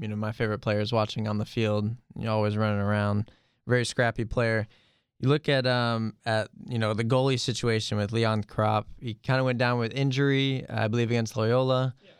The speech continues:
Yeah. Um, so i-, is he close to being back? Do we know? And who's taking his place?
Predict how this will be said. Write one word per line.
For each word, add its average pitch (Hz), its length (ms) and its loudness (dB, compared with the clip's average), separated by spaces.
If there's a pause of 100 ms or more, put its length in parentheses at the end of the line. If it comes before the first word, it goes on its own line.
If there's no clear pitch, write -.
(200)
Yeah. 107 300 2
Um, 107 180 -2
so 107 880 0 (520)
i-, 127 40 -6
is 113 420 0
he 127 380 2
close 156 300 0
to 160 80 -2
being 165 180 2
back? 156 320 0
Do 120 100 -2
we 110 140 2
know? 139 640 2
And 110 340 2
who's 123 200 0
taking 113 300 0
his 98 120 -4
place? 98 440 -2